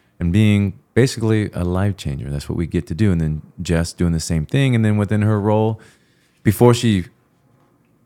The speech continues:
received this new position of the regional administrator, she's like, "I wanna be a reflexologist. I'm gonna go into that and start doing that stuff."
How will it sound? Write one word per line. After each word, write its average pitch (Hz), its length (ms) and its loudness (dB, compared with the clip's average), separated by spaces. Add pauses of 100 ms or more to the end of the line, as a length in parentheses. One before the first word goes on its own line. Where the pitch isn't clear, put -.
(240)
received 151 500 -2
this 80 200 -4
new 76 120 0
position 73 520 -6
of 85 100 -6
the 71 100 -4
regional 73 300 -4
administrator, 73 560 -4
she's 80 220 -6
like, 71 200 -6
"I 82 80 -4
wanna 80 160 -2
be 76 120 -4
a 71 60 -4
reflexologist. 117 840 -2
I'm 80 60 -4
gonna 73 100 -2
go 73 120 -4
into 69 160 -6
that 107 260 0
and - 80 -10
start 69 160 -4
doing 76 220 -4
that 123 180 0
stuff." 90 420 -4